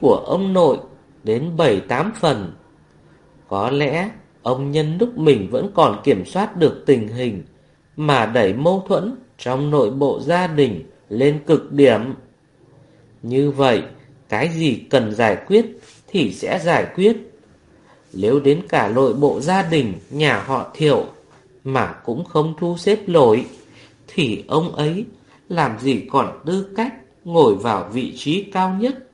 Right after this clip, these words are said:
của tập đoàn Thiệu Thị chứ? Hai người sánh vai đi kính rượu. Thiệu Minh Trạch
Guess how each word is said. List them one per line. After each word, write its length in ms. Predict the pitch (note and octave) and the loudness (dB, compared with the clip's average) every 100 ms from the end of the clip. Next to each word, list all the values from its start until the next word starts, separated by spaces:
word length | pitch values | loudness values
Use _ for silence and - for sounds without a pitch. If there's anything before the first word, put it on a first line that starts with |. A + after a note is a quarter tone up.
| _ _ | _ _
của 280 | D3+ A2 E2+ | 2 2 2
tập 180 | B2 - | -4 -4
đoàn 400 | A2+ A#2+ G#2 E2 - _ _ | 0 2 2 -2 -12 _ _
Thiệu 240 | B2+ A2 - - | -2 -2 -2 -6
Thị 280 | C3+ A#2+ - | -4 -4 -8
chứ? 380 | C3 C3+ E3+ G#3+ - _ _ _ _ _ _ _ _ _ _ _ _ _ _ _ _ _ | -8 -6 -6 -10 -16 _ _ _ _ _ _ _ _ _ _ _ _ _ _ _ _ _
Hai 300 | C3+ C#3 C#3+ | -4 -4 -2
người 420 | C#3+ C3+ A#2 F2+ F2+ - | 0 2 2 -2 -8 -20
sánh 400 | - A#2 B2 D#3+ | -12 -8 -6 -6
vai 380 | E3 E3+ F3 F3+ - | -4 -4 -6 -8 -12
đi 200 | D#3+ F#3+ F#3+ - | -6 -4 -4 -8
kính 240 | F3+ A#3+ | -4 -4
rượu. 380 | A3 F#3 C#3 - - _ _ _ _ _ _ _ _ | 0 2 2 0 -8 _ _ _ _ _ _ _ _
Thiệu 240 | C3 B2 - | 0 0 0
Minh 300 | C3+ D#3+ E3+ | -4 -4 -6
Trạch 300 | E3+ C#3 | -4 -4